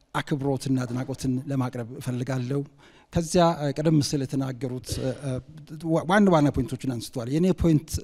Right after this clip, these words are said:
ትኩረቱ በዋናነት በዚህ በጸጥታ፣ እ፣ አካላት ላይ ነው። በተለይም ኢ መደበኛ አደረጃጀትን እንዴት መደበኛ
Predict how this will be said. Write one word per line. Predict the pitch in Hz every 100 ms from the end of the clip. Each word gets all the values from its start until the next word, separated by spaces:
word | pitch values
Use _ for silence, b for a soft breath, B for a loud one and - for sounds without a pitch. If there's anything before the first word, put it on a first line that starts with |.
| 151
ትኩረቱ | - 180 175 180 - 156
በዋናነት | 165 180 165 147 139 139 170 - B B B
በዚህ | 151 165
በጸጥታ፣ | 151 143 139 147 - 143 123 -
እ፣ | 143 135
አካላት | 131 - 123 120
ላይ | 127 113
ነው። | 117
በተለይም | 110 139 135 143 -
ኢ | 190 185
መደበኛ | 156 139 135 139 143
አደረጃጀትን | 131 123 131 135 127 165
እንዴት | 143 143 135
መደበኛ | 131 131